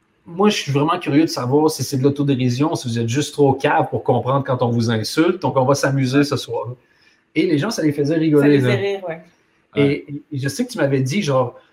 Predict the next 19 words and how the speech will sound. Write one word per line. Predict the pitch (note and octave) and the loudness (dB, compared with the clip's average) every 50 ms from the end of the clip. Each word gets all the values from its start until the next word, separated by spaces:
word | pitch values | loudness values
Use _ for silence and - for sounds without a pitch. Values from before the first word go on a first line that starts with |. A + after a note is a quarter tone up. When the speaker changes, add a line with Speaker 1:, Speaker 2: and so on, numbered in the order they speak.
| _ _ _ - A2 | _ _ _ -6 -2
Speaker 1:
J'ai | A2+ C#3 | 0 0
vu | C#3+ - D#4+ | 2 2 0
ton | - F4+ D#4+ C#4 | 0 2 -2 -2
style. » | - - - - C4 B3+ B3+ C4+ C4 C#4+ - - - - - - - - - | -4 -6 -6 -2 0 2 2 2 4 2 2 2 0 -10 -12 -12 -6 2 2
<laughs> | G#4+ - F4+ F4 C4 A#3+ - E4+ C#4+ A3 - D4 B3 A#3 D#4+ - - - A3 C4 | 4 6 6 6 6 6 4 4 4 6 6 6 4 4 2 0 -4 -8 -4 4
Il | C4 D#4 | 6 6
est | F4+ | 6
tellement | - A4+ G#4+ G#4 G#4+ G#4 G4+ - | 6 6 4 6 4 2 2 2
poli, | F#4+ E4+ D4+ D4+ D4 D#4 | 2 4 6 6 6 6
bébé. | D4 C#4+ B3 A#3+ A#3 B3 B3 A#3+ | 6 4 0 0 0 2 2 2
Speaker 2:
Oui, | D4 D4 D4 C4+ A#3 | 2 0 -2 -2 -2
hein. | A3 E4 E4 - _ | -2 -4 -6 -10 _
Speaker 1:
Il | - | -6
fait, | - G3 F#3 F#3 F#3 - - | -4 -4 -4 -4 -8 -12 -12
Speaker 3:
Quoi ?« | F4+ G4 F#4+ F3+ - _ _ B3 A#3 _ G#3 G3 - | -8 -4 -4 -4 -4 _ _ -20 -16 _ -14 -14 0
Speaker 1:
Côté | - G#3+ G#3+ A3+ A#3 | 0 2 2 2 0
direct, | - - G#3 G#3 A3 B3 C#4 B3+ | 0 0 0 2 2 2 0 -2
les | A3+ F3+ D#3 | -4 -4 -2
gens | F3 A#3 C4 C4 | -2 -2 -4 -6